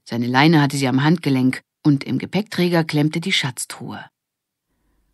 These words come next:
Flache Dunstschwaden hingen noch über der Wasseroberfläche. Kurz sah es aus, als würde das Schiff direkt aus dem Nebel auftauchen. Lilly schob ihr Rad bis zum Steg. Als sie es abstellte und hinüber zum Schiff sah,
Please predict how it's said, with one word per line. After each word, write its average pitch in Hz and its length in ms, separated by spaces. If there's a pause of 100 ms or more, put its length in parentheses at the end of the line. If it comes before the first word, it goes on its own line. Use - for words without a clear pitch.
Flache 190 380
Dunstschwaden 151 760
hingen 147 280
noch 131 160
über 139 180
der 127 160
Wasseroberfläche. 131 960 (520)
Kurz 240 260
sah 196 140
es - 180
aus, 196 380 (380)
als - 200
würde 180 180
das 165 200
Schiff 220 200
direkt 190 340
aus 175 100
dem 165 160
Nebel 180 320
auftauchen. 117 640 (920)
Lilly 190 220
schob - 220
ihr 120 100
Rad 123 280
bis - 160
zum 143 180
Steg. - 600 (420)
Als 113 180
sie 113 80
es 117 100
abstellte 139 600
und 131 160
hinüber 143 340
zum 127 160
Schiff 131 280
sah, 143 340